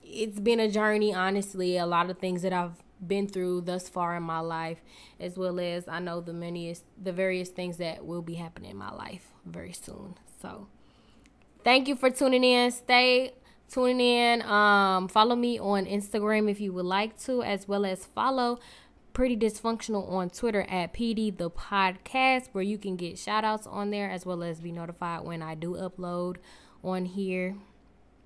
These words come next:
a new episode every Monday. You can find a new episode every single Monday, twelve p-, not twelve P M, y'all, two P M Central Time, three P M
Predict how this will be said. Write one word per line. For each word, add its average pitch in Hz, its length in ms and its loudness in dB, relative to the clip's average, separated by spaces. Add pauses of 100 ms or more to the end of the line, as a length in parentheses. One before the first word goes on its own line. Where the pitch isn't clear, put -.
(200)
a 190 80 -2
new 190 200 0
episode 180 560 -4
every 185 220 0
Monday. 196 440 0
You 196 160 -2
can 180 200 -10
find 180 300 -6
a 170 40 -4
new 180 160 -2
episode 170 400 -6
every 175 200 -6
single 190 280 -6
Monday, 202 460 -2 (340)
twelve 196 520 -4
p-, 208 360 -6
not 170 260 -8
twelve 170 340 -14
P 165 220 -12
M, 160 160 -12
y'all, 156 320 -14 (420)
two 254 440 4 (420)
P 175 380 0
M 120 300 -12 (1120)
Central 226 420 0
Time, 220 640 0 (580)
three 226 160 2
P 240 280 2
M 233 280 0